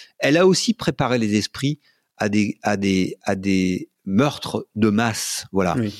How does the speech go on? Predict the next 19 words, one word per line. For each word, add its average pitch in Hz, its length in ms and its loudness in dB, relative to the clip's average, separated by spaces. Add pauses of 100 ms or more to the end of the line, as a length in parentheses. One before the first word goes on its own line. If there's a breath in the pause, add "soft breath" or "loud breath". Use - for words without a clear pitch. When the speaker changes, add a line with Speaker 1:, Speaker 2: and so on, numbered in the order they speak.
(120)
Speaker 2:
bien 117 100 -4
sûr. 110 80 -4
Speaker 1:
Alors, 117 280 2 (560 loud breath)
si - 160 2
vous 185 60 4
voulez, 196 180 6
c'est, - 320 2 (100)
on, 139 160 0 (140)
quand 156 180 0
on 151 80 4
vient 147 200 2
comme 120 200 2
ça, 143 380 2
des 104 180 2
années 117 160 2
après, 131 480 0
à, 85 320 -2
à, 87 720 -2
à, - 20 -6